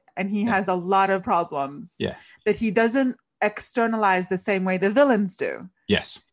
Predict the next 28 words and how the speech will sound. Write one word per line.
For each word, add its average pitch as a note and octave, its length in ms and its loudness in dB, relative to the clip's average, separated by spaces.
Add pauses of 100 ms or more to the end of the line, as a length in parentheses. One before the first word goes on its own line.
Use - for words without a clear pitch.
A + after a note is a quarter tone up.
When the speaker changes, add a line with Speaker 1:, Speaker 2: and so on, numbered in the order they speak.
(220)
Speaker 1:
He A#3 120 2
represses A3 540 2
a F3+ 60 -6
lot D3 180 -4
of C3+ 80 -14
stuff, - 540 -8
Speaker 2:
Yeah. F3 180 0
Speaker 1:
and E3 340 -12 (400)
he F#3+ 240 -8
has F#3 180 -4
a F3+ 40 -6
lot F#3 120 -2
of D#3 80 -8
trauma, F3+ 420 -2
obviously. C3 920 -6
I E3+ 60 -14
mean, D#3+ 420 -14 (800)
with G3+ 100 -18
his F3+ 140 -16
parents E3+ 340 -12
getting E3 220 -12
killed F3 240 -10
in D#3 120 -14
front F3+ 220 -6
of C#3+ 80 -14
him. F#2 280 -10 (540)
So F3+ 640 2 (800)
th-, - 100 -20